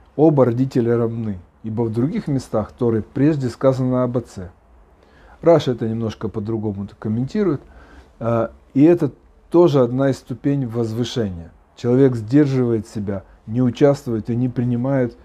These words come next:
чью-либо сторону в возможных спорах или распрях родителей, в том числе за, по поводу самого ребенка. А,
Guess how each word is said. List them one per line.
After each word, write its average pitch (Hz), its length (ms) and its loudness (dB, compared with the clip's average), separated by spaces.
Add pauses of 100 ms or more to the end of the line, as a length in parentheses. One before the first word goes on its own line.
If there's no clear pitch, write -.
(120)
чью-либо 131 540 2
сторону 117 600 0 (220)
в 107 120 -12
возможных 120 540 0
спорах 113 500 -4 (260)
или 117 160 0
распрях 110 500 0
родителей, 98 520 -8 (960)
в 165 220 -10
том 139 160 6
числе 120 440 2
за, 107 360 -2 (600)
по 120 100 0
поводу 104 580 -2
самого 107 460 0
ребенка. 101 500 -6 (1500)
А, 98 400 -2